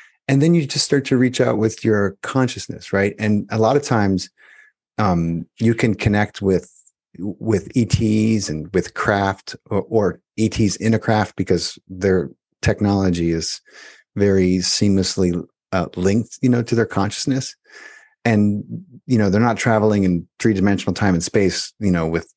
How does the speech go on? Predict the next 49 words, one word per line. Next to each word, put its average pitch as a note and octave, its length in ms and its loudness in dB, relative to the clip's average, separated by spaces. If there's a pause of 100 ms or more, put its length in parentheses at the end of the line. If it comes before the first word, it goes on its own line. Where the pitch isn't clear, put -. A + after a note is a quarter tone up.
(120)
fucking E2 520 -4 (120)
jet G#2+ 180 2
fuel D#2+ 400 0
or D#2 300 -4
any F#2+ 160 -2
of F#2 40 0
that F2+ 140 0
nonsense. F#2 560 -2
So G2+ 240 0 (760)
you A#2+ 160 2
can, G#2+ 600 0
you B2+ 120 0
can B2 200 -4
connect D3 340 0
with - 140 -2
them. A2 160 2
You G#2+ 160 2
can G#2 160 -2
ask G2 240 -2
them, G2+ 180 0
you F#2+ 60 2
know, F2+ 100 2
if E2+ 100 -4
it's F2 140 -4
safe, A2+ 500 0 (880)
if F2+ 140 -4
they G2 160 2
could F2 340 -4 (720)
make A#2+ 220 2
a A2 60 -4
cameo G#2+ 580 0
for - 120 -8
you, E2+ 320 -6
if - 180 -12
they G#2 120 2
could G2 260 -4 (120)
say G#2+ 240 0
hello, F2+ 420 -4
you E2+ 100 -8
know, - 220 -10
if - 160 -4
it's F#2+ 140 -4
safe G#2 260 0
for F#2 120 -8
them. D#2 200 -4
And, F#2+ 160 -2
and A#2 380 2
many B2+ 200 2
times, F2 600 -4